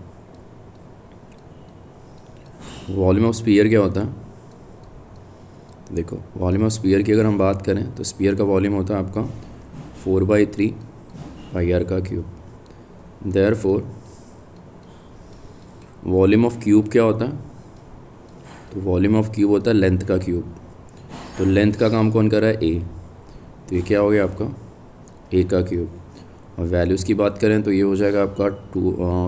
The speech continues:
वैल्यूज़ की बात करें तो ये हो जाएगा आपका, ए का value हमारे पास लिखा हुआ है, तो ये हो जाएगा आपका टू आर का होल cube। तो टू आर का cube करेंगे तो मिल जाएगा एट आर क्यूब। समझ में आया ना? ए मैंने यहाँ से ले लिया, ये लेंथ हो गया ये।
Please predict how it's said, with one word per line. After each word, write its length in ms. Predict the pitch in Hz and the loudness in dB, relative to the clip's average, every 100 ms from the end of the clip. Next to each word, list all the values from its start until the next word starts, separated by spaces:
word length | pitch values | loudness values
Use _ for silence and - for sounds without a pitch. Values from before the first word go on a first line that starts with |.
| 90 98 | -4 -4
वैल्यूज़ 320 | 85 92 - | 0 0 0
की 80 | 104 | 0
बात 220 | 98 - | -2 0
करें 200 | 107 107 | -2 0
तो 80 | 95 | 0
ये 100 | 90 | 0
हो 180 | 92 | 0
जाएगा 260 | 98 104 98 | 0 0 -2
आपका, 340 | 95 92 104 92 | -2 -4 -4 -2
ए 80 | 90 | 0
का 140 | 107 | 2
value 240 | 98 104 | 2 2
हमारे 220 | 98 92 95 | 0 0 0
पास 240 | 98 98 | -2 -2
लिखा 180 | 90 98 | -4 -2
हुआ 180 | 98 92 | -2 -2
है, 100 | 95 - - - - - - - - - | -6 -12 -20 -20 -20 -20 -20 -20 -20 -8
तो 60 | 90 | -4
ये 60 | |
हो 140 | 90 90 | -2 0
जाएगा 280 | 101 98 90 | 0 0 -2
आपका 240 | 92 107 | -2 -4
टू 360 | 117 - 92 92 | -2 -2 2 2
आर 140 | 92 | 2
का 140 | 95 | 0
होल 420 | 139 107 98 92 87 | -4 -4 -4 -4 -4
cube। 260 | - 87 - - - - - - - - | -4 -6 -8 -16 -20 -20 -20 -20 -16 -8
तो 80 | 90 | -8
टू 280 | 95 92 | -2 2
आर 120 | 98 101 | 4 4
का 100 | 107 | 2
cube 300 | 110 107 107 | 4 2 2
करेंगे 260 | 104 107 | 2 2
तो 100 | 104 | 0
मिल 180 | 104 101 | 0 0
जाएगा 220 | 104 104 | 2 2
एट 340 | 117 90 85 87 | 0 0 0 0
आर 140 | 87 | -2
क्यूब। 300 | 85 82 85 - - - | -4 -6 -8 -14 -20 -6
समझ 200 | 107 117 | 0 2
में 100 | 131 | 2
आया 140 | 143 160 | 0 0
ना? 80 | 104 | 2
ए 80 | 110 | 4
मैंने 200 | 113 113 | 4 2
यहाँ 160 | 107 | 2
से 120 | 104 98 | 0 0
ले 120 | 90 | 0
लिया, 140 | 92 | 2
ये 140 | 92 104 | 2 4
लेंथ 280 | 104 98 | 4 2
हो 80 | 98 | 0
गया 120 | 87 | 0
ये। 200 | 90 92 | -2 -4